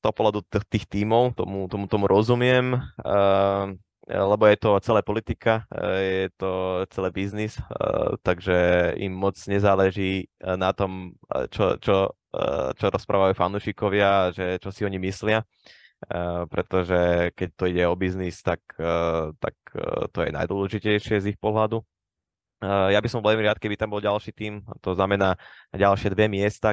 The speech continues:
kde, kam môžu ísť nejakí jazdci. Eh, logicky by tam mali alebo by sa to možno mal-, mohlo nejako premiešať a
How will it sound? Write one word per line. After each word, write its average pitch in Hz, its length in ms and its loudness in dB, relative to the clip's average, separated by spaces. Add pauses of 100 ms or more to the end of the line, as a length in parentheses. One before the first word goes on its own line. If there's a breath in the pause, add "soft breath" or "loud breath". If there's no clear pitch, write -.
kde, 95 160 -4
kam 95 320 -4
môžu 98 320 -6
ísť 95 160 -8
nejakí 92 320 -2
jazdci. 113 480 0
Eh, 90 840 0 (280)
logicky 107 640 -4
by 95 80 -8
tam 95 240 2
mali 98 400 2 (540)
alebo 95 160 0
by 107 80 -4
sa 110 80 -2
to - 80 0
možno 101 240 -2
mal-, 101 160 2
mohlo 101 240 0
nejako 95 160 -6
premiešať 117 720 -2 (160)
a 90 480 -2